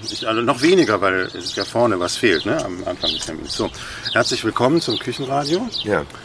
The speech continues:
Speaker 1: Ähm,
Speaker 2: Herzlich willkommen zum Küchenradio. Mit Onkel Andi, der
Speaker 1: und
Speaker 2: zu
Speaker 1: mit
Speaker 2: spät war.
Speaker 1: Ja, und mit Cindy. Wir ähm, haben uns vorgenommen, nicht zu verraten,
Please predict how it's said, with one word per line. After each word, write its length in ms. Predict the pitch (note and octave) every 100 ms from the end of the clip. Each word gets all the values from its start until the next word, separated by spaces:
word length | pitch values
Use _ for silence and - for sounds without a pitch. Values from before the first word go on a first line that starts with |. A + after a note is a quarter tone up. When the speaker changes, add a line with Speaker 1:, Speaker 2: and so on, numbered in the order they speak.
| - - - -
Speaker 1:
Ähm, 340 | A2 G#2+ G#2
Speaker 2:
Herzlich 280 | A2+ G2+ G#2
willkommen 300 | F2 - D2+
zum 100 | C#2+
Küchenradio. 380 | C2 C#2 - C2 B1 - - - - - -
Mit 200 | E3 -
Onkel 220 | F3+ -
Andi, 380 | - D3 F3 A3
der 120 | D#3+
Speaker 1:
und 60 | C3
Speaker 2:
zu 80 | D#3
Speaker 1:
mit 100 | B2+
Speaker 2:
spät 280 | F#3 A3
war. 240 | E3 E3 G#3+ - A2
Speaker 1:
Ja, 200 | G#2+ C3 -
und 140 | A#2+
mit 120 | A2+
Cindy. 460 | - C#3+ D#3 F3 F#3+ - - - -
Wir 380 | - B2+ C#3 C#3+ C#3 - - - - - - - -
ähm, 380 | A#2 A2+ A2+ G#2+
haben 180 | C3 F3
uns 120 | D#3+
vorgenommen, 300 | E3 D#3 D3
nicht 100 | C#3+
zu 80 | -
verraten, 460 | C3 G#2+ G#2 C#3+